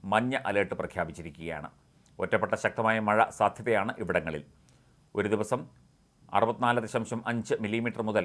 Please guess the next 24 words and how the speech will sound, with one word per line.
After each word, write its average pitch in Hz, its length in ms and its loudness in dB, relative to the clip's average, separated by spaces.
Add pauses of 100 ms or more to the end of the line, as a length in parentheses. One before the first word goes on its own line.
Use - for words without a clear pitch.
നൂറ്റിപ്പതിനഞ്ച് 113 680 -2
ദശാംശം 107 420 -6
അഞ്ച് 110 240 -4
മില്ലിമീറ്റർ 113 460 -2
വരെ 104 140 4 (160)
മഴ 104 120 4 (140)
ലഭിക്കുന്ന 101 340 -4 (140)
സാഹചര്യമാണ് 101 580 -2 (400)
ശക്തമായ 120 420 4 (100)
മഴ 98 80 4 (100)
കൊണ്ട് 92 180 2 (640)
അർത്ഥമാക്കുന്നത്. 80 640 -2 (100)
ചൊവ്വാഴ്ച 110 460 6
വരെ 117 120 4 (120)
മധ്യ 107 260 -2
പടിഞ്ഞാറൻ 107 380 2 (100)
അറബിക്കടൽ, 110 400 2 (120)
തെക്ക് 123 240 -2
പടിഞ്ഞാറൻ 110 360 2 (140)
അറബിക്കടലിൻ്റെ 104 560 -2 (240)
പടിഞ്ഞാറൻ 120 500 4
ഭാഗങ്ങൾ 107 320 2 (100)
എന്നിവിടങ്ങളിൽ 101 440 0 (400)
മണിക്കൂറിൽ 110 420 2